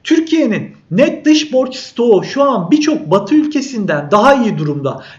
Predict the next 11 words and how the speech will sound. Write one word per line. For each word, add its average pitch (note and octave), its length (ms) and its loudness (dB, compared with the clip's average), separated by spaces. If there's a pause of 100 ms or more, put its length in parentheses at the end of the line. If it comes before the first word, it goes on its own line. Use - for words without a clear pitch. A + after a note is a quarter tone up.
Gayri D4+ 300 2
safi A3+ 400 0
yurt C#4+ 260 -2
içi B3 180 -8
hasılanın A#3+ 640 -4
yüzde F#3+ 380 -4
yirmi A#3 320 -2
altısı, B3+ 420 -6
yüzde A#3+ 300 -2
yirmi A#3+ 340 -2
yedisi. A3 520 -4